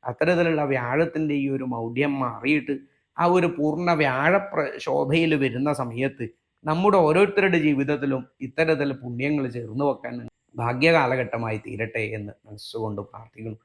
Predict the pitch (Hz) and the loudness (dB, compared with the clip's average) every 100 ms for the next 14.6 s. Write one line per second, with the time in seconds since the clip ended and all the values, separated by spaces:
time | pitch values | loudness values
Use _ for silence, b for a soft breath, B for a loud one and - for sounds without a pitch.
0 | _ _ _ 123 113 117 113 113 110 - | _ _ _ -6 -2 -2 -2 -4 -6 -8
1 | 113 113 110 117 117 117 117 113 113 123 | -12 -8 -6 -4 -4 -4 -6 -8 -6 -2
2 | 120 117 113 120 - _ _ _ - - | -2 -4 -6 -8 -10 _ _ _ -12 -12
3 | - 120 117 113 113 113 113 104 - 120 | -4 -2 0 -2 -4 -4 -6 -8 -6 -4
4 | 120 117 - - 110 104 - 120 113 117 | -2 -4 -10 -8 -6 -6 -4 -4 -2 -6
5 | 143 _ _ _ 117 110 113 117 104 113 | -10 _ _ _ -6 -4 -4 -4 -4 -4
6 | 117 113 113 - 110 113 123 120 120 - | -4 -4 -4 -8 -8 -4 -2 -2 -2 -6
7 | - 110 113 110 110 107 101 127 123 113 | -12 -8 -6 -4 -6 -8 -6 -4 -2 -4
8 | 113 - 107 117 117 113 113 b b b | -6 -10 -4 -2 -2 -4 -8 b b b
9 | 127 113 120 120 107 107 123 120 120 113 | -6 -2 -2 -2 -4 -2 -2 0 0 -2
10 | 107 117 127 123 123 120 127 123 131 123 | -4 -2 0 0 -2 -2 -4 -4 -6 -4
11 | 120 117 113 104 120 131 117 120 131 - | -6 -6 -8 -10 -8 -6 -6 -8 -10 -16
12 | _ _ _ - 120 110 117 110 107 - | _ _ _ -10 -6 -4 -4 -4 -4 -6
13 | 123 - 117 - - 110 113 110 123 120 | -8 -6 -6 -8 -10 -6 -6 -4 -2 0
14 | 120 117 120 117 113 123 | 0 -2 -4 -4 -4 -6